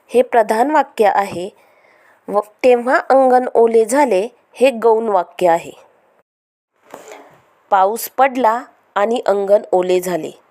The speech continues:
संयुक्त वाक्य. संयुक्त वाक्य बनवण्यासाठी आपण आणि या उभयान्वयी अव्ययाचा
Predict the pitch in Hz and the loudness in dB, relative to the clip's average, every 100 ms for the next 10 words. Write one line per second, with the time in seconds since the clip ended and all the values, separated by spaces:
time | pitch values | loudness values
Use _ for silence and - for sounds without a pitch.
0 | _ - - 190 196 - 180 160 - - | _ -8 0 2 0 0 0 0 -4 -12
1 | 165 - _ _ _ _ _ _ _ _ | -12 -12 _ _ _ _ _ _ _ _
2 | _ _ _ _ - 214 208 254 - 285 | _ _ _ _ -4 0 0 -2 0 0
3 | 226 - 208 196 190 185 180 180 180 269 | 0 0 0 2 2 2 2 0 0 -2
4 | 269 196 214 - - - - 190 - 175 | -2 -8 -8 -18 -20 -10 -6 -4 0 -2
5 | - - _ - 220 254 202 180 185 _ | -2 -14 _ -4 -2 0 -4 -6 -10 _
6 | _ - 240 285 - 214 202 202 208 196 | _ -2 0 2 2 2 4 4 2 0
7 | 190 185 180 185 185 185 202 214 | -2 -2 2 4 4 2 -2 -2